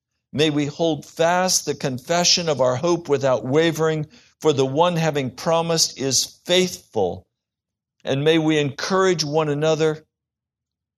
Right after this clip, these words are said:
may we, and may we consider one another to encourage love and good works, not forsaking the assembly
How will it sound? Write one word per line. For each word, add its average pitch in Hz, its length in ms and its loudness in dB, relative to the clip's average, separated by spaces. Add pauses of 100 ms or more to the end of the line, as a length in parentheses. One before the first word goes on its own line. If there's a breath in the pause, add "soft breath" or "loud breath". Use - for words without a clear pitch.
(220)
may 143 180 2
we, 135 340 -4 (640)
and 131 180 -2
may 151 140 2
we 139 180 -2
consider 185 720 2
one 165 240 -2
another 151 400 0
to 135 240 -4
encourage 185 760 0
love 151 560 2
and 131 240 -4
good 143 220 -4
works, 127 640 -4 (540)
not 170 440 0
forsaking 156 680 -2
the 127 140 -4
assembly 151 840 -2